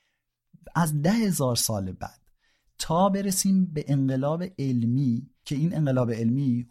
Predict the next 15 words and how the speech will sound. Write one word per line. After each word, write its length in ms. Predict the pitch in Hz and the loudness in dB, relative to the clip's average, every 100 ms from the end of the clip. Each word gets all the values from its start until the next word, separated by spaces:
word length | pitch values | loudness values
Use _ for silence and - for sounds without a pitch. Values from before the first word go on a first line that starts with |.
| 160 | -6
حدوداً 340 | 160 165 170 | -4 -2 -2
از 320 | 190 165 147 | -2 -2 -6
پونصد 500 | - 151 139 - 175 | -4 -4 -2 -2 -2
سال 300 | - - 156 | -2 -2 -4
پیش 400 | 143 147 135 - - | -4 -4 -6 -8 -10
شروع 380 | - 120 127 | -4 0 2
می‌شه 460 | 120 101 95 98 143 _ _ _ _ _ _ 120 | 2 0 -4 -8 -12 _ _ _ _ _ _ -8
و 640 | 117 117 127 127 123 131 - _ - | -4 -2 0 0 -2 -4 -12 _ -12
یه 320 | 113 120 165 | -6 -4 -2
جایی 300 | 190 180 175 | -2 -2 -2
بین 600 | 156 156 151 147 143 135 131 117 120 | -2 0 0 0 0 -2 -4 -8 -8
قرن 580 | 117 120 120 127 123 120 | -4 -2 0 0 0 -2
شونزدهم 720 | - - 113 110 110 107 120 | -4 -2 -2 -2 -4 -2 -2
تا 140 | 117 | -2
هیجدهم 800 | 110 120 113 95 95 117 151 185 | -4 -4 -4 -6 -4 -2 -2 -6